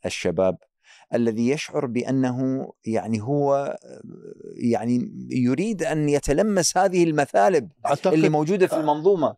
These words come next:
Speaker 2: أعتقد يا دكتور أنس إنه ج-، كما
Speaker 1: يعني، عفوا،
Speaker 2: تفضلت.
Speaker 1: إذا أقدر بس أكمل هاي النقطة.
Speaker 2: إيه، تفضل.
Speaker 1: أنا الذي راعني، آه، تعليق وضعه أحد السيناتورز،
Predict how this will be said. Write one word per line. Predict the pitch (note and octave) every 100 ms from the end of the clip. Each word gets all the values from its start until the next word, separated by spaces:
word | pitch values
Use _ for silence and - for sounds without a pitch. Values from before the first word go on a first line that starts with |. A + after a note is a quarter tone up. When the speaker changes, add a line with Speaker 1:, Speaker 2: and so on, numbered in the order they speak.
| -
Speaker 2:
أعتقد | C#3 - E3+ D3+ B2
يا | B2+ A#2+ A2
دكتور | A2+ A2 - A#2 A#2
أنس | A#2 G#2 - _ _ _ _ - _ _ _
إنه | C3+ B2
ج-، | A#2 - -
كما | - D#3+
Speaker 1:
يعني، | D3+ D3+
عفوا، | D#3+
Speaker 2:
تفضلت. | D3 E3+
Speaker 1:
إذا | E3
أقدر | F3+ F#3+ F3
بس | E3+ -
أكمل | - F3 C#3+
هاي | D3+
النقطة. | E3 C3+
Speaker 2:
إيه، | B2+
تفضل. | E2+ G2+ - _ _ _ _ -
Speaker 1:
أنا | F3 G3+
الذي | F#3+ D#3+ D#3
راعني، | C#3+ D#3 A#2 A2 G#2 - _ _ _ _ -
آه، | A2 A2 G#2+ G#2 - - _ _ _ _ _
تعليق | - G2+ A#2+ D3+ D3 A#2
وضعه | A2+ B2+ B2 B2 B2+ B2+
أحد | - - A2+
السيناتورز، | G#2+ - A#2+ - - - _